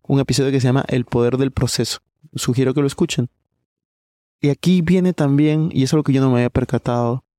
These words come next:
esto también es importante para, para el amor de tu vida.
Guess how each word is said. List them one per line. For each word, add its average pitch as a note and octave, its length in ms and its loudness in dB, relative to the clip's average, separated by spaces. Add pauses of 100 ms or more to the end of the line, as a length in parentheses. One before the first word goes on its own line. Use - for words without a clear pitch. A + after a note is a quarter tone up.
(680)
esto - 220 -4
también D#3 200 0
es D3+ 100 0
importante C3 540 0
para, B2+ 360 -2 (260)
para B2+ 200 0
el A#2+ 100 2
amor B2 180 0
de C#3 80 2
tu - 160 -2
vida. C3+ 260 2